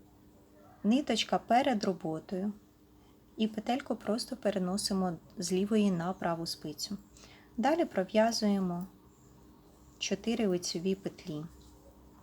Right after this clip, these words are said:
і повторюємо рапорт.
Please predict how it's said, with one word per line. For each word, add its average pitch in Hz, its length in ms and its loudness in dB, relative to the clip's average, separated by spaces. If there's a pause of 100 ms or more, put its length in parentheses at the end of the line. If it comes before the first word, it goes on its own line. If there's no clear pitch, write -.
(1300)
і 359 80 4
повторюємо 247 760 2
рапорт. - 540 -4